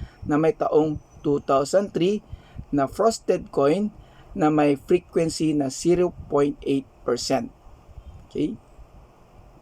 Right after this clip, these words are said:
Ayan. So, kita nyo naman. So, itong baryang ito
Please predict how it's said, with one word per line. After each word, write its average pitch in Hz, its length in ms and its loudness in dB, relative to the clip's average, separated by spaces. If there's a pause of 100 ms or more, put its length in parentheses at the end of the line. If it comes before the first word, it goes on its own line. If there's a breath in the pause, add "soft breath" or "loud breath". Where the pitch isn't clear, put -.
(1800 loud breath)
Ayan. 135 480 -2
So, - 240 -6
kita 165 320 0
nyo 160 100 0
naman. 151 460 0 (960 loud breath)
So, - 400 2
itong 156 400 0
baryang 139 340 2
ito 165 460 2